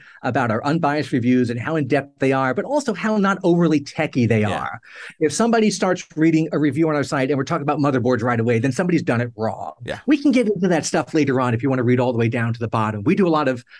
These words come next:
Speaker 1: uh, benchmark testing. We are one of the only people who still has the facilities and the lab and the lab staff to take products and put them through,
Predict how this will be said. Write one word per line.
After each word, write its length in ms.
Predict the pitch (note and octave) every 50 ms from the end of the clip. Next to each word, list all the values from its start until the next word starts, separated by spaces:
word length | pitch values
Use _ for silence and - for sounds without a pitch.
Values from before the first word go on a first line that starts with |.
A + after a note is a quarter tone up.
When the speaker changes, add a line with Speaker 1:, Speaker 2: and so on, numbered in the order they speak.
| - _ -
Speaker 1:
uh, 300 | C#3 B2 B2+ B2 B2+ C3 - - -
benchmark 440 | - C4 C#4+ - - D#3 A#2 A2 A#2+
testing. 600 | - D3+ - A#2+ - _ - A#2+ G2+ G2+ G#2+ G#2+
We 160 | A#2 D3+ D3+ D3
are 80 | C#3
one 160 | C3+ E3 E3+
of 60 | D3+ C#3+
the 80 | E3
only 260 | - D#3+ E3 E3 E3
people 320 | E3 E3+ D#3+ D#3+ D#3+ D3+ A#2+
who 100 | C3+ C3
still 300 | B2 - F#3 F3 E3+ D3
has 600 | - - D#3 D3+ D3 C#3+ C#3 C3 B2+ B2 A#2+ A#2+ - - -
the 80 | - D3
facilities 720 | C#3 - - - - - G3+ G3 F#3+ F3 C#3+ C3 B2 B2
and 100 | C#3 B2+
the 60 | B2+ C3
lab 160 | C#3+ E3+ E3+
and 480 | E3 D3+ C#3 B2+ - C3 C#3+ C3+ C3+
the 140 | C3+ D3 D3
lab 340 | D#3 G3+ A3 G#3 G3+ G3+ -
staff 300 | - - E3+ B2+ A2+ A#2+
to 80 | - A#2+
take 260 | - F3+ F#3+ F#3+ F#3
products 320 | - F3 E3 E3+ E3+ E3+
and 140 | D3+ B2 A#2
put 120 | F#3+ F#3
them 120 | F3+ F3+ E3+
through, 340 | E3+ E3+ D#3 D3 D3 C#3+